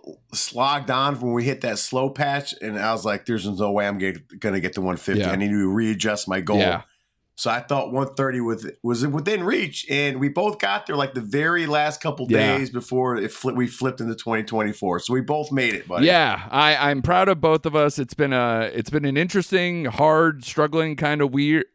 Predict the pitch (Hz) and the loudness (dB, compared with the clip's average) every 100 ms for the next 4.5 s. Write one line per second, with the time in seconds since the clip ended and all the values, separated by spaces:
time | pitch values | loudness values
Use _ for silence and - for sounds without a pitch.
0 | - 117 143 160 151 110 135 170 165 190 | -10 -2 2 2 0 -4 0 0 2 2
1 | 190 214 - _ - _ - 131 143 139 | 2 0 -10 _ -20 _ 0 4 4 4
2 | - 175 - 233 190 160 143 127 107 - | 2 2 4 2 4 2 2 2 2 0
3 | - 127 160 - - 117 143 156 143 - | 0 4 4 2 -8 0 2 2 -2 0
4 | 113 - - 117 165 | -2 -2 0 0 0